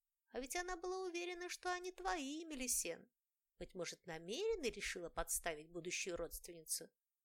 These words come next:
Так кто она у тебя? Идиотка или гадюка, пригретая на груди? «Достаточно», объявил мужчина, руководящий безопасниками.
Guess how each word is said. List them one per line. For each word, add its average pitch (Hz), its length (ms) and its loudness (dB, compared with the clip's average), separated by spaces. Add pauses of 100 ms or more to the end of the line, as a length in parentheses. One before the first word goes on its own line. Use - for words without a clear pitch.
Так - 220 4
кто 196 320 2
она 320 180 0
у 339 60 -2
тебя? 311 380 -2 (480)
Идиотка 175 760 0
или 269 220 0
гадюка, 349 580 2
пригретая 170 640 2
на 170 120 -4
груди? 170 500 -4 (960)
«Достаточно», 196 920 2 (500)
объявил 202 420 -2
мужчина, 190 480 2
руководящий 180 640 0
безопасниками. 180 880 -2